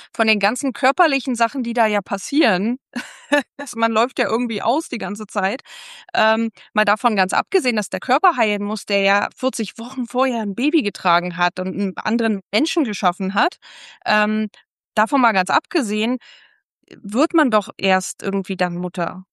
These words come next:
Also man ko-, man gebärt ja nicht ein Kind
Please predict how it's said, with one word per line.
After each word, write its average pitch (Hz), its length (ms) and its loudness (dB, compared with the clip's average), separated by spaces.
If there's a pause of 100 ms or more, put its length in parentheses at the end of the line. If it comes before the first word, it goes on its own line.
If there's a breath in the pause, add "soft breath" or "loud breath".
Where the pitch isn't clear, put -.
Also 196 220 -2
man 202 300 -2
ko-, 220 120 -14
man 208 680 -4 (520)
gebärt 208 440 2
ja 262 240 0
nicht 254 260 -2
ein 220 120 -4
Kind 285 540 -2